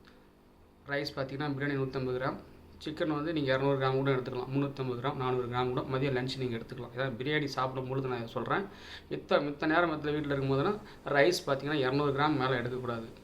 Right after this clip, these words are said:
வெஜிடபிள்ஸ் வந்து நீங்க பொரியல் வந்து வீட்ல எப்படின்னு தெரியல. அம்மா, வீட்ல உங்க ஒய்ஃபு, மித்தவங்கலாம் எப்படி கல்யாணம் ஆனவங்க ஒய்ஃபு, கல்யாணம் ஆகாதவங்க அம்மா, அக்கா, தங்கச்சிங்க, வீட்ல பல பே-, பல கேட்டகரி பல விதமா இருப்போம்.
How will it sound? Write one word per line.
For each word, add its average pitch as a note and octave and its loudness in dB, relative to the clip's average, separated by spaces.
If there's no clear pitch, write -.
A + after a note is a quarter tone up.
வெஜிடபிள்ஸ் D3 0
வந்து D3 0
நீங்க C#3 0
பொரியல் D#3+ 2
வந்து C#3 0
வீட்ல D#3+ 0
எப்படின்னு C#3+ -2
தெரியல. C3+ 2
அம்மா, C3+ 2
வீட்ல C3+ -4
உங்க B2 -2
ஒய்ஃபு, C3+ -2
மித்தவங்கலாம் C3 -2
எப்படி C3 -2
கல்யாணம் C3+ 0
ஆனவங்க B2+ 0
ஒய்ஃபு, C#3 -2
கல்யாணம் C#3+ 2
ஆகாதவங்க C3+ 2
அம்மா, C3+ 0
அக்கா, - -6
தங்கச்சிங்க, C3+ -2
வீட்ல D#3 -4
பல F3+ 0
பே-, F#3 -4
பல F3 2
கேட்டகரி F3 4
பல C#3+ 0
விதமா C#3 2
இருப்போம். - -6